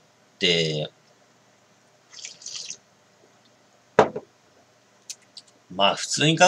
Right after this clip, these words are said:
えたらおかしな話ですよね。でも、このタカラの缶チューハイっていうのは本当に美味しくて、うん。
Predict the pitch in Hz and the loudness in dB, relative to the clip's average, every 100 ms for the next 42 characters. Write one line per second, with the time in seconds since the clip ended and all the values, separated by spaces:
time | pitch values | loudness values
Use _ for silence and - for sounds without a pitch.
0 | 202 156 - 110 - 143 92 82 87 98 | 10 8 10 8 8 6 4 2 0 -2
1 | - - - - - _ _ _ _ _ | -2 -10 -20 -20 -20 _ _ _ _ _
2 | _ _ _ _ _ - - - 160 156 | _ _ _ _ _ -20 -20 -2 2 6
3 | 123 113 85 78 - - - - _ _ | 8 8 6 -2 -12 -20 -20 -20 _ _
4 | _ _ _ _ _ _ - - - _ | _ _ _ _ _ _ -20 -20 -20 _
5 | - 190 202 196 - 247 247 254 185 107 | 0 4 4 2 4 8 12 12 12 8
6 | - - 117 120 - 147 127 92 76 - | 4 6 6 6 4 6 8 6 4 -2
7 | 82 78 73 - 180 208 - _ - 180 | -6 -6 -8 -4 -2 -2 -4 _ 4 4
8 | 147 135 147 - - - - 160 _ _ | 6 6 6 4 0 -10 -14 -16 _ _
9 | _ _ _ _ _ _ _ _ _ _ | _ _ _ _ _ _ _ _ _ _
10 | _ _ _ _ _ _ _ _ - 85 | _ _ _ _ _ _ _ _ -10 -6
11 | 76 - | -8 -10